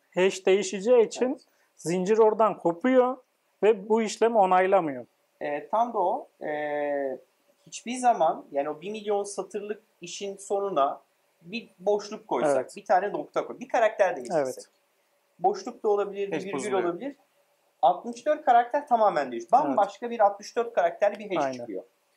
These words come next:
Speaker 2: Tamamen de bir öncekiyle aynı olma ihtimali olmayan bir hash üretiyor
Speaker 1: Evet.
Speaker 2: sistem.
Speaker 3: Evet.
Speaker 2: Bu aslında teknolojik olarak Bitcoin'in hiçbir şekilde hacklenememesini sağlıyor.
Speaker 1: Hı hı.
Speaker 2: Hacklemenin yöntemi yok mu? Var. Teknik
Speaker 3: Var.
Speaker 2: olarak dünyadaki bütün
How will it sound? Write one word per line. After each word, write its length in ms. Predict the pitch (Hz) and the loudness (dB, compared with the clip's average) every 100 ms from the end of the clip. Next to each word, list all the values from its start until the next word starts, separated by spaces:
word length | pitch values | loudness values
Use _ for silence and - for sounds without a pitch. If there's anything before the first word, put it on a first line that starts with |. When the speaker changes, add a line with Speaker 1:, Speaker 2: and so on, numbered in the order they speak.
| _ _ - - | _ _ -20 -8
Speaker 2:
Tamamen 500 | 196 226 233 208 208 | -2 0 0 -2 -6
de 100 | 190 | -8
bir 100 | 214 | -4
öncekiyle 540 | 208 185 196 214 202 | -4 -6 -14 -4 0
aynı 260 | 190 190 196 | 2 2 0
olma 220 | 185 190 | -2 -2
ihtimali 460 | 185 - 165 160 196 | -6 -6 -2 0 2
olmayan 500 | - 165 156 131 120 | 0 -2 -2 -2 -6
bir 100 | 120 | -14
hash 180 | - 117 | -16 -10
üretiyor 340 | 107 - 101 | -10 -10 -10
Speaker 1:
Evet. 100 | 143 | -6
Speaker 2:
sistem. 200 | 120 110 113 | -4 -2 -4
Speaker 3:
Evet. 280 | - - - _ - | -6 -16 -20 _ -20
Speaker 2:
Bu 300 | 180 247 262 | -6 2 4
aslında 600 | 214 - 190 185 165 160 | 4 0 -8 -4 -2 -2
teknolojik 520 | 170 170 180 175 - | -6 -10 -12 -12 -8
olarak 480 | 175 160 156 151 - | -2 2 2 0 -8
Bitcoin'in 760 | 180 - 180 165 165 151 143 _ _ - | -18 -8 -6 -4 -6 -10 -14 _ _ -20
hiçbir 260 | 170 - 226 | -20 -14 -10
şekilde 520 | - 196 185 185 208 | -8 -10 -12 -6 -4
hacklenememesini 760 | 185 - 180 170 139 - 113 117 | -4 -4 -4 -2 -4 -8 -12 -6
sağlıyor. 480 | 113 101 95 156 | 0 0 0 -6
Speaker 1:
Hı 40 | 143 | -8
hı. 560 | 123 135 156 _ - 185 | -10 -18 -20 _ -8 -6
Speaker 2:
Hacklemenin 340 | 190 220 233 | -4 -4 0
yöntemi 440 | 226 208 214 220 | 2 0 0 0
yok 260 | 226 220 - | 2 2 -2
mu? 100 | 202 | 0
Var. 220 | 190 - | 0 0
Teknik 340 | 202 214 196 190 | -6 -8 -6 0
Speaker 3:
Var. 60 | |
Speaker 2:
olarak 340 | 180 214 220 175 | 2 2 2 -6
dünyadaki 440 | 185 196 202 - | -2 0 0 -8
bütün 460 | _ - 240 226 | _ -10 -6 -6